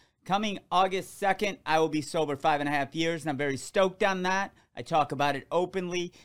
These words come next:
and if I can help one person realize that they do have hope, that there is a way out, I am frickin' stoked. And this episode, while I was on the road, I was out,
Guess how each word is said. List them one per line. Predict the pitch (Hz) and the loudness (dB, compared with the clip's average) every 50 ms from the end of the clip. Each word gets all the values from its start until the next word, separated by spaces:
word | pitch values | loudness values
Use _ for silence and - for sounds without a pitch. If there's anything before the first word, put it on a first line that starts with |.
| _ | _
and | - 131 131 | -8 -6 -6
if | 127 - | -2 0
I | 165 170 185 | 2 2 2
can | 185 196 180 | 0 -2 -4
help | 165 175 175 156 120 120 | -2 0 0 0 -2 -4
one | 131 131 143 175 202 214 214 196 | -4 -2 0 0 0 0 -2 -2
person | - - - 196 196 185 - - - 110 92 80 78 - _ _ _ _ _ _ _ _ _ _ _ _ _ _ _ _ _ _ _ _ 123 | -4 -2 -2 0 0 -2 -4 -6 -8 -10 -10 -10 -14 -20 _ _ _ _ _ _ _ _ _ _ _ _ _ _ _ _ _ _ _ _ -10
realize | 123 156 180 185 175 170 151 123 107 92 82 - - - - - - _ _ _ _ _ _ _ _ _ | -2 0 2 2 4 4 2 2 0 0 -4 -10 -14 -20 -20 -20 -20 _ _ _ _ _ _ _ _ _
that | - 127 123 - | -4 -4 -2 0
they | 147 143 135 | 0 0 0
do | 120 101 - 156 175 170 160 147 | -2 -4 -4 -2 -2 0 0 -2
have | 135 139 143 139 135 120 | -2 -2 -2 -2 -2 -4
hope, | 110 101 120 135 131 107 92 - _ | -8 -6 -4 -2 -2 -2 -4 -8 _
that | - 127 131 127 - | -6 -6 -6 -4 -4
there | 156 147 143 135 - | -4 -4 -4 -4 -4
is | - 175 170 170 165 156 135 - - - | -4 -2 0 0 0 -2 -4 -8 -10 -6
a | - 143 143 | -4 -4 -4
way | 135 131 151 147 139 143 127 - - | -2 0 0 0 2 0 -2 -4 -6
out, | 120 127 127 131 147 160 - - - - - _ _ _ _ _ _ _ _ - | -4 -2 0 0 0 -2 -6 -10 -18 -20 -20 _ _ _ _ _ _ _ _ -6
I | 135 135 131 | -4 -4 -2
am | 127 120 110 - _ | -4 -4 -6 -8 _
frickin' | - 147 - - 139 123 110 | -8 -8 -8 -6 -8 -8 -8
stoked. | - - - - - - 127 101 87 - - - - - - | -10 -12 -14 -8 -4 -2 -2 -2 -4 -8 -16 -20 -20 -18 -8
And | - 156 143 143 139 | -4 -4 -4 0 2
this | 196 240 247 - - | 2 2 2 2 2
episode, | 233 208 - - 185 139 - - 120 104 95 90 85 90 101 - _ _ _ _ _ _ | 2 2 2 0 -4 -6 -4 -4 -4 -4 -4 -8 -10 -12 -16 -20 _ _ _ _ _ _
while | - 170 180 | 0 2 2
I | 185 | 4
was | 196 196 180 190 | 4 2 2 2
on | 208 196 190 190 | 0 0 0 0
the | 180 | -2
road, | 170 160 139 113 98 | 0 0 0 0 0
I | 120 147 | 0 0
was | 160 156 127 | 0 2 2
out, | 170 165 160 165 165 - _ | 4 4 4 4 0 -4 _